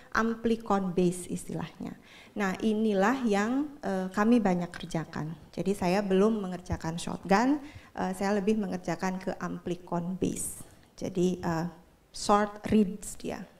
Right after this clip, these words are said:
cuman satu gen. Apa saja itu? Ini umumnya. Kalau C O one itu metazoan, eukariotik itu pakai C O one targetnya. Enam belas S itu prokariotik, bakteri, archaea. Yang sering kita dengar istilahnya adalah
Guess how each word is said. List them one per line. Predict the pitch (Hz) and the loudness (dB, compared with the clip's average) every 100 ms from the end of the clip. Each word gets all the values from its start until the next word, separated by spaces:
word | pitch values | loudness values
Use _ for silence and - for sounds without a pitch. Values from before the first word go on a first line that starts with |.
| _ | _
cuman | - 185 190 | -8 -6 -4
satu | 185 175 180 | -4 -6 -6
gen. | 180 175 - - _ - - _ - - | -6 -6 -8 -16 _ -20 -20 _ -20 -10
Apa | - 214 233 240 | -4 2 4 4
saja | 240 220 214 - | 4 6 4 4
itu? | 190 - 185 349 | 2 4 4 2
Ini | 196 226 233 | 0 2 2
umumnya. | 220 208 196 185 190 185 - - - - | 2 0 -2 -2 -4 -6 -20 -20 -20 -2
Kalau | 226 226 240 | 2 4 4
C | 247 226 | 2 4
O | 214 | 6
one | 220 226 220 | 6 4 4
itu | |
metazoan, | 269 226 214 208 202 196 175 165 156 175 | 4 4 2 2 2 4 4 2 0 0
eukariotik | 196 208 202 202 190 185 180 185 - | 4 4 4 0 2 2 2 0 -2
itu | 208 | -4
pakai | - 180 - | -4 -4 -2
C | - 170 | 0 0
O | - - | 0 -2
one | 165 180 185 - - | -4 -6 -8 -10 -4
targetnya. | 180 175 180 180 175 156 175 - - - - | -2 0 0 0 -6 -6 -10 -16 -20 -20 -4
Enam | 220 226 | 2 4
belas | 226 220 226 | 6 4 4
S | - 220 - | 2 2 2
itu | 220 254 | 2 2
prokariotik, | 254 226 214 202 185 190 180 202 196 | 2 0 0 -2 0 0 0 -4 -4
bakteri, | 165 165 - 196 190 202 196 | -2 -2 0 0 0 0 0
archaea. | 190 185 185 - 196 185 185 196 208 - - | 0 -2 -4 -2 2 4 2 0 -4 -12 -4
Yang | 202 196 214 220 | -2 0 -2 -2
sering | 226 | -2
kita | 226 233 208 | -2 -2 0
dengar | 196 185 220 330 | 0 0 -2 -2
istilahnya | 220 208 196 190 214 240 | -4 -4 0 0 0 -2
adalah | 185 196 | 0 -2